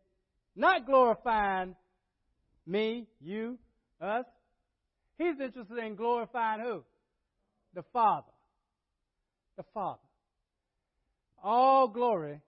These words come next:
goes to the Father. And so that means that if I know that, anything I ask, I'm gonna make sure that I'm asking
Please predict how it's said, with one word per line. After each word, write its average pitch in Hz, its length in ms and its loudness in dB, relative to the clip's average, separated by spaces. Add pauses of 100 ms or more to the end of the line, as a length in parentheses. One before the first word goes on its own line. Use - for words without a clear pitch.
(380)
goes 185 300 -2
to 202 60 -12
the 180 80 -14
Father. 143 300 -6 (1800)
And 220 260 -8
so 214 340 -2 (680)
that 330 260 0
means 240 340 -8
that 202 140 -6
if 196 140 -4
I 214 140 4
know 339 360 0
that, 190 300 -2 (2250)
anything 311 540 -2
I 247 160 0 (200)
ask, 220 400 -2 (1200)
I'm 294 260 0
gonna 226 240 0
make 208 260 -4 (320)
sure 185 500 -2 (500)
that 202 240 -6 (240)
I'm 214 180 -2 (160)
asking 247 500 -2